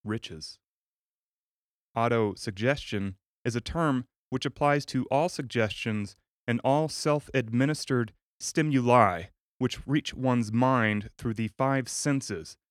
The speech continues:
Stated in another way, autosuggestion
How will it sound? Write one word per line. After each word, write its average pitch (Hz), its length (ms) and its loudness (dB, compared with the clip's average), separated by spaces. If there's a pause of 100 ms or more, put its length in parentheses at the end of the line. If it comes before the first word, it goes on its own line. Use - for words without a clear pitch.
(140)
Stated 107 520 2
in 117 120 2
another 107 260 2
way, 95 420 0 (360)
autosuggestion 107 920 -2